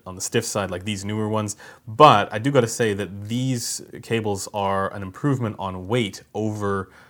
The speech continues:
the previous Utopia cable, which was very heavy. Uh, and this one, it's not, it's not as heavy. Uh, keep in mind, though, the Utopia does use the Lemo connectors here.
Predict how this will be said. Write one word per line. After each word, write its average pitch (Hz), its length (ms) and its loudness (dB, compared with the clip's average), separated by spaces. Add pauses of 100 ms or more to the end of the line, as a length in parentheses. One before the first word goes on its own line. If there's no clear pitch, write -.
(120)
the - 80 -12
previous 131 600 0
Utopia 101 440 -6
cable, 95 320 -10
which 92 180 -12
was 90 140 -10
very 101 340 2
heavy. 90 340 -8 (480)
Uh, 92 200 -2
and 95 180 -6
this 110 200 -2
one, 98 320 -2
it's - 260 -10
not, 92 580 -8
it's - 180 -12
not 90 160 -6
as 95 100 -14
heavy. 101 320 -4 (420)
Uh, 104 120 -2
keep - 200 -8
in 104 60 -4
mind, 101 180 0
though, 95 100 -2
the 92 100 -8
Utopia 95 360 -8
does 98 280 -2
use 95 280 -6
the 92 260 -8
Lemo 92 440 -8
connectors 98 500 -12
here. 135 420 4